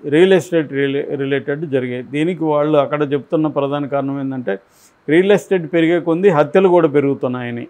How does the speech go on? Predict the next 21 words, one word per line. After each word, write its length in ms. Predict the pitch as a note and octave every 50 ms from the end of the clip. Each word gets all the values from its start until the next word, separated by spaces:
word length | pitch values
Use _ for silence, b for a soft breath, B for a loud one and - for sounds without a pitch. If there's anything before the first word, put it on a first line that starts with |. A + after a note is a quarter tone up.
| _ _ G3+
అంటే 360 | C3 A#2 C#3+ C#3 C3 C3+ C3+
రేట్లు 640 | B2 A#2+ C#3 D#3+ D#3 C3 D#3 D3+ D3+ C#3+ C#3+ C3+ C#3
పెరిగే 240 | D3 C3+ C3 C3+ C#3
కొద్దీ 400 | C3+ C3+ B2+ A#2+ A#2 D#3+ A3+ C4 - _ _ _ _ _ _ _ - -
ఆ 100 | C3+ D3
రేంజ్లో 400 | D3+ D#3+ E3 E3+ F3 F3 E3+ D#3
హత్యలు 300 | C3+ B2+ B2 - C#3+ C#3
కూడా 180 | C3 C#3 B2+ A#2
పెరుగుతున్నాయి. 600 | A2 A#2 G#2+ A2+ - - A2+ G#2+ A2 - A2+ B2
ఎందుకంటే 380 | C3 C#3 D#3 E3 E3+ D#3+ C#3
ఇప్పటికి 360 | D3+ - - D#3+ D#3 E3 D3+ C#3+
కూడా 360 | D3+ E3 D#3 D#3+ D#3+ D#3 D#3 - - _ _ _ _ _ _ _ -
మనకి, 580 | C3 C3+ C3+ C#3 A#2 B2+ C3+ C3 C3+ C3+ C#3 - - - C#3+
ఆ, 60 | C#3 B2 A#2+ B2 A#2+ A#2 A#2+ B2 C3 - - - - - - - - F#2 A#2+ B2+ B2+ C3
అర్బన్ 360 | C3 B2 B2+ D#3 D3+ D3+ C#3+
కానీ 260 | D3 C#3+ C#3 C#3+ C#3
లేకపోతే 400 | C#3 C3+ C3 B2 C3 B2+ - C3+
రూరల్లో 540 | B2 C3+ C#3 C#3+ C#3 C#3 C#3 C3+ C3+ C3+ C3
ల్యాండ్స్కి 560 | B2+ B2 B2 C3 D#3 F3 F3+ D3 C#3+ F3+ D#3
సంబంధించి 720 | - - C#3+ C#3 C#3+ C#3 C3+ B2+ - - F3 D#3 C3 B2+ b b b b b _ _ _
క్లియర్ 280 | - D#3 D#3+ F3 F3+ F3